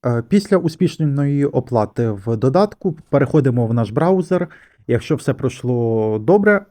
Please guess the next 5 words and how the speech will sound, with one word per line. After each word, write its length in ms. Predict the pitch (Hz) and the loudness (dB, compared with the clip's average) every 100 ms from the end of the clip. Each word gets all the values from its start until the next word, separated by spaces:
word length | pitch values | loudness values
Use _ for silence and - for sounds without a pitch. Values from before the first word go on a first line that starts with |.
| - | -4
е, 340 | 139 135 135 | -2 -2 -4
буде 260 | 127 139 165 | -4 0 -2
вказано: 440 | - 113 104 104 | 0 -4 -2 -2
«Реєстрацію 640 | 117 135 131 185 185 170 | 0 0 0 -2 0 -2
завершено». 680 | 123 131 104 98 - 120 | 0 0 0 -2 -6 -6